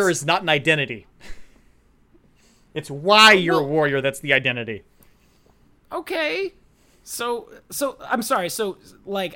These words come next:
Speaker 1: I, I guess maybe I should, like, go and watch some of the other shows before I can really judge this, 'cause, again, I don't care about legacy shit.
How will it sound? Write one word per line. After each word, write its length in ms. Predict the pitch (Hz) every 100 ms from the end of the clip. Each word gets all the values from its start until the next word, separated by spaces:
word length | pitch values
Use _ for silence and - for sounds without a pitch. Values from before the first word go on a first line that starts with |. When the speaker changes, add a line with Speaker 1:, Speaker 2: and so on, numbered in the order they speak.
| -
Speaker 1:
I, 120 | 151 -
I 80 |
guess 240 | 214 285 -
maybe 360 | 226 226 226
I 80 | 202
should, 420 | 196 202 170 143
like, 320 | 165 180 143 - - - 151
go 300 | 165 165 175
and 120 | 165
watch 320 | 151 170 190
some 200 | - 190
of 80 | 175
the 100 | 160
other 200 | 165 165
shows 500 | - 151 143 170 196
before 260 | 151 160 156
I 60 |
can 160 | 151 127
really 240 | 147 156
judge 360 | 135 123 143 151
this, 200 | 226 220
'cause, 220 | 220 185 - - - - -
again, 380 | 254 440 311 143 - - - -
I 120 | -
don't 320 | - 330 349
care 340 | - 359 440 403
about 320 | 330 330 -
legacy 480 | 247 381 359 - 330
shit. 380 | - 294 254